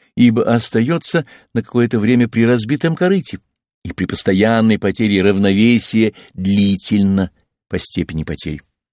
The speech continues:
Трудности жизни даются ученику исключительно для установления и развития какого-либо качества, то есть являются единственными возможностями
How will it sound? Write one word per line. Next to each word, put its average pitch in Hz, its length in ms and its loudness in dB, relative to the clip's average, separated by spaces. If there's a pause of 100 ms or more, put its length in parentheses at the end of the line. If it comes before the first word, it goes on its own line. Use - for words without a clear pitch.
(1600)
Трудности 175 640 0
жизни 160 500 0
даются 85 500 -4
ученику 87 640 -6
исключительно 160 920 -4
для 131 220 -2
установления 123 880 0
и 117 140 -4
развития 110 580 -2 (240)
какого-либо 113 560 -2
качества, - 500 -8 (540)
то 135 240 6
есть 101 320 -2
являются 82 560 -4 (180)
единственными 117 880 -2
возможностями 151 880 -4